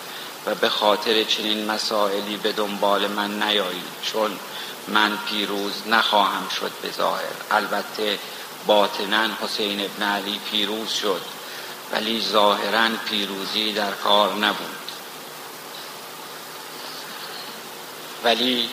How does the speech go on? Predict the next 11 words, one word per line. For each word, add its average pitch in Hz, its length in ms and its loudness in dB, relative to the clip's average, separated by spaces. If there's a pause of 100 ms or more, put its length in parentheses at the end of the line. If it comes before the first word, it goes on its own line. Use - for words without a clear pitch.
(540)
مظلومیت 110 880 0 (180)
حسین 110 500 0 (260)
عین 120 320 4
پیروزی 98 640 -6
بود، - 400 -10 (680)
به - 60 0
این 120 240 0
ترتیب 110 600 2 (440)
که 101 320 2 (500)
بنی 117 300 2
امیه 107 680 2